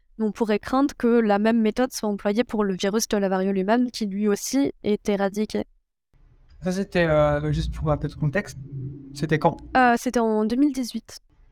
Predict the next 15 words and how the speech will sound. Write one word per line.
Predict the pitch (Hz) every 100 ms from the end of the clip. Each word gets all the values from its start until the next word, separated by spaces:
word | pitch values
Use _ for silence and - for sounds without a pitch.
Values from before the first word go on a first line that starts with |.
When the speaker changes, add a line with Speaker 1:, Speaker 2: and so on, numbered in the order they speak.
| _
Speaker 2:
Ouais, | 147
ça, | 131 139 135
c'est, | 147 135 139
c'est | - -
récent. | 147 147 143 - _ _ - -
Speaker 1:
Oui, | 247 - _ _ _ _
assez. | 240 240 233 233 -
<laughs> | 269 - - _ _ _ _
Bon, | 247 240
bien | 254
sûr, | 254 330
les | 302
protocoles, | 233 - 262 247 269 269
euh, | 220 214
publiés | - 220 214 226